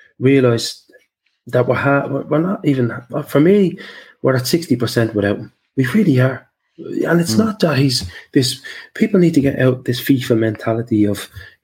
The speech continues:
Speaker 1: you know, he's never gonna be Kevin De Bruyne. But for me, it's about, you know, he just allows people to do what they do, gives them the confidence to do what they do,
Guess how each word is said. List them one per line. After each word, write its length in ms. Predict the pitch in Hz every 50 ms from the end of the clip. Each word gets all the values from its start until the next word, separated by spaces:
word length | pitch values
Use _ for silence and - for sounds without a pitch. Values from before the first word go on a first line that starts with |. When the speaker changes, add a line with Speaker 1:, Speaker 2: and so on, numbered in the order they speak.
| _ _ -
Speaker 1:
you 140 | - 127
know, 100 | 123 123
he's 140 | 123 127 127
never 180 | 156 165 165 165
gonna 220 | - 139 127 123
be 100 | 117 113
Kevin 280 | 113 - 123 113 117 113
De 80 | 117
Bruyne. 380 | 107 113 117 117 120 117 113 - - _ - _ _ _ -
But 300 | - 139 127 127 - -
for 180 | - - 123 104
me, 420 | 104 113 131 165 185 175 - - _ _ -
it's 140 | - 123 -
about, 380 | 131 123 143 147 151 151 - - _ - _ _ _
you 160 | _ - - -
know, 60 | -
he 180 | - - -
just 380 | - - - - - - - - _ _ _ _ _ _ _ _ _ _ - - - - _ _
allows 580 | - 123 127 127 123 127 127 131 131 123 120 -
people 320 | - - 127 120 123 113
to 120 | 98 - 104
do 180 | - 117 110
what 180 | 107 101 101 101
they 160 | - 104 98
do, 240 | 98 - 107 107 104
gives 240 | 101 - 127 120 120
them 100 | 113 107
the 60 | -
confidence 500 | - - 135 135 127 123 113 110 104 -
to 60 | -
do 120 | 101 110 104
what 140 | 107 107
they 100 | - 104
do, 280 | 101 107 113 110 104 104